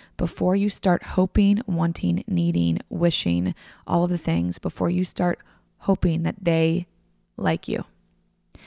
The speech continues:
Because you want somebody to want to date you, not who you think that they want. And if we are hyper-focused on them liking us, one, we might be wasting our time because do we even like this person?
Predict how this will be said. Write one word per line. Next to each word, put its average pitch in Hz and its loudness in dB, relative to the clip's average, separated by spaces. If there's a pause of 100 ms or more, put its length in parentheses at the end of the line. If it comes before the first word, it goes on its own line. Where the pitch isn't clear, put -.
(380)
Because 185 2
you 208 4
want 214 2
somebody 202 2
to - -2
want 165 -2
to 180 -4
date 170 -2
you, 165 -2
not 175 2
who 196 2
you 170 0
think 160 -4 (160)
that 180 -6
they 165 0
want. 165 0 (480)
And 175 -2
if 165 -2
we 190 2
are 180 4
hyper-focused 180 -2
on 160 -2
them 165 0
liking 160 -2
us, 175 -2
one, 180 2 (380)
we 180 0
might 196 4
be 208 2
wasting 180 2
our 160 0
time 160 -2
because 151 -2
do - -8
we 165 2
even 160 0
like 156 -2
this - -8
person? 190 0